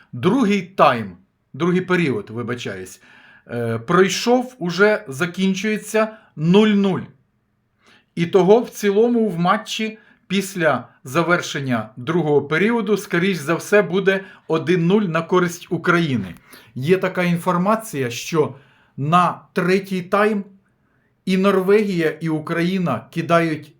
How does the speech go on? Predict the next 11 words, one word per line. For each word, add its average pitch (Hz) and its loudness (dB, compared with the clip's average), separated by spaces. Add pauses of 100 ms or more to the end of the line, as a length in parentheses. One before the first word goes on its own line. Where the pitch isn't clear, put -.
всі - -2
сили, 220 0 (300)
всю 208 0
енергію, 175 -2 (100)
яка 147 -2
є. 127 -4 (460)
Е, 113 -6 (1040)
мій 208 4 (260)
прогноз: 175 0 (420)
стопудово 214 0 (420)
і 196 0